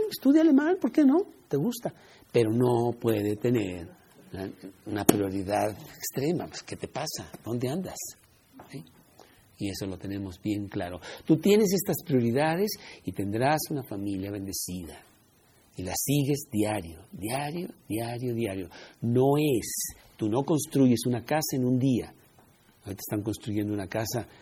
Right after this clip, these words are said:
al otro lado de la mía y llevan meses y todavía está todo tirado ahí. Y van a estar ahí muchos meses.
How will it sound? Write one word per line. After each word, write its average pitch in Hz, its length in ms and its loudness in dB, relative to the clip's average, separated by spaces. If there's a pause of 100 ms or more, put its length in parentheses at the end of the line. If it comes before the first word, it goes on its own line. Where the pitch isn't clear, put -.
(140)
al 101 140 0
otro 107 200 0
lado 101 220 -2
de 98 100 -4
la 90 120 -6
mía 147 300 -2 (400)
y 85 80 -14
llevan 156 360 -2
meses 254 520 0
y - 80 -4
todavía 143 400 0
está 220 220 -8
todo 269 180 -2
tirado 196 440 0
ahí. 202 160 0 (640)
Y 104 60 -6
van 104 160 -4
a 92 120 -6
estar 104 380 -6
ahí 104 140 -2
muchos 113 400 0
meses. - 480 -10